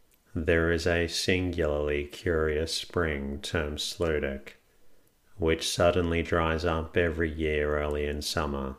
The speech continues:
and breaks out again at the close of autumn. It gushes from the bank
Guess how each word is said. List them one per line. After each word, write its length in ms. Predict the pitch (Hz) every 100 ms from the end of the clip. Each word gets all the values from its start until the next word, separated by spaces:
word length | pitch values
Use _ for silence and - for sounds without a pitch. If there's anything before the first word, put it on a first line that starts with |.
| - - _ _ _ - -
and 380 | - 76 76 -
breaks 380 | - 78 76 -
out 240 | 85 80
again 580 | 80 76 82 78 78 78
at 280 | 76 78 -
the 60 | -
close 440 | - 87 78 76
of 120 | 76
autumn. 640 | 80 78 76 78 71 69 - _ - - _ _ _ - - -
It 220 | 80 76
gushes 640 | 87 82 82 - 85 78
from 380 | - - 78 78
the 100 | 78
bank 540 | 76 78 76 73 71